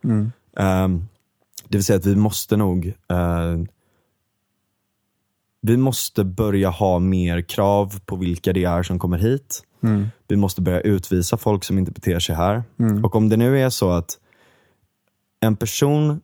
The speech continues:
Speaker 2: kommer hit, begår fruktansvärda brott
Speaker 1: Mm.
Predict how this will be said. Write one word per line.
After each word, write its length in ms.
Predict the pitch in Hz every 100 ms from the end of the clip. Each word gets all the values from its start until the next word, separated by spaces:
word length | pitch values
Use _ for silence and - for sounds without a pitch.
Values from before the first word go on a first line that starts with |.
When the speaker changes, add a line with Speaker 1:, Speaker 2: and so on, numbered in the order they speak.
| -
Speaker 2:
kommer 280 | 135 131 127
hit, 640 | 90 87 117 - - - _ _ _ _ _ _ _
begår 600 | - 104 120 131 123 123 _ _ _ _ -
fruktansvärda 580 | 139 - 98 - 90 90
brott 460 | 85 98 - - _ -
Speaker 1:
Mm. 260 | 113 104